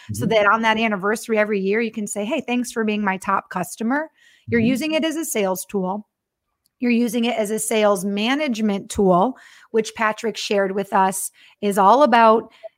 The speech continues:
Speaker 1: potentially using the metrics to then track your sales force and your team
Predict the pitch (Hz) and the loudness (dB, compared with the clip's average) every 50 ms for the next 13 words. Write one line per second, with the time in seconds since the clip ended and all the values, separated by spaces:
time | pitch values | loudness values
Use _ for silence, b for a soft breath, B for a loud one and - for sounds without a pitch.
0 | _ _ _ _ _ - 226 - - 277 330 403 403 - - 269 214 202 214 208 | _ _ _ _ _ -6 -4 -2 -2 -2 -2 -2 -4 -4 -2 0 0 0 -2 -2
1 | 226 220 180 226 214 202 196 180 180 214 277 - - 214 208 196 202 - - - | -4 -4 -4 -4 -4 -4 -2 -2 -2 -2 -2 -4 -6 -4 -4 -4 -4 -6 -10 -12
2 | - - 208 202 202 202 196 190 190 - - - - - 202 190 220 - - 254 | -8 -6 -4 -2 -2 -2 -2 -4 -8 -10 -12 -10 -2 0 2 2 2 0 -2 -8
3 | 247 - - 226 240 294 339 320 - - 202 190 175 180 - - 202 202 208 202 | -6 -4 -2 -2 -2 -2 -2 -4 -6 -8 -8 -8 -8 -8 -10 -8 -6 -6 -6 -6
4 | 202 196 - - 240 262 269 220 175 - 214 | -6 -8 -8 -6 -4 -4 -4 -4 -6 -10 -16